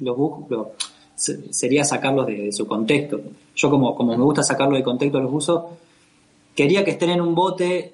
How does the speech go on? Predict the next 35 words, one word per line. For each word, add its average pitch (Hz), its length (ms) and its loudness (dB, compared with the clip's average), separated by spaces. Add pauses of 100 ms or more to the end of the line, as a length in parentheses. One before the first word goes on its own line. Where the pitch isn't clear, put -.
(140)
a-, 123 200 -4 (140)
arriba 160 360 2
del 143 100 0
agua 160 220 2
y - 20 -6
que 139 100 -4
alguien 135 180 -2
lo 131 60 -8
esté 143 120 -4
llevando 160 420 -2
porque 113 600 -4 (760)
no 160 260 2
es 190 300 0
el 123 180 0
agua 135 220 2
en 120 60 -2
el 107 100 -4
que 113 160 0
ellos 120 240 -2
están 123 240 -2
siempre, 147 540 2
digamos, 113 320 -8 (260)
tampoco 120 400 0
el 123 80 2
aire, 147 560 2
entonces 123 580 -2
como 117 220 -4
que 135 80 0
ellos 139 180 2
nunca 147 220 4
se 131 100 -2
sacan 131 280 0
el 120 100 -2
casco 135 320 0
porque 110 360 -4